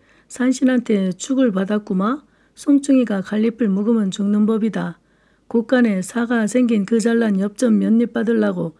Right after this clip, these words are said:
양반 따라서 총 메고 댕기시니 내가 영 사람 잘못 봤구마.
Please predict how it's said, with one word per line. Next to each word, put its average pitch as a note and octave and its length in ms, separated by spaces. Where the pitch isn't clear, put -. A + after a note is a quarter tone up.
양반 G#3 400
따라서 B3 360
총 B3+ 260
메고 B3+ 200
댕기시니 G#3+ 840
내가 G#3+ 300
영 A3+ 320
사람 B3 320
잘못 G3+ 320
봤구마. A#3+ 580